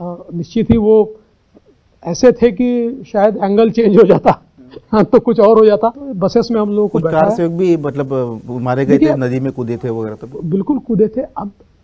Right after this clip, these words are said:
Speaker 1: ये है कि बाद में तो कई अफवाहें सुनने को मिली, हम लोग तो नहीं थे, तो actual क्या हुआ, और उस समय इतना media भी नहीं हुआ करता था,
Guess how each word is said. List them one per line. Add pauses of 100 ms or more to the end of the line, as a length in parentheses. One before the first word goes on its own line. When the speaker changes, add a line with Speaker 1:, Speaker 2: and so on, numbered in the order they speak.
Speaker 1:
ये
है
कि (240)
बाद
में
तो
कई
अफवाहें
सुनने
को
मिली,
हम
लोग
तो
नहीं
थे,
तो (440)
actual
क्या
हुआ,
और
उस
समय
इतना
media
भी
नहीं
हुआ
करता
था,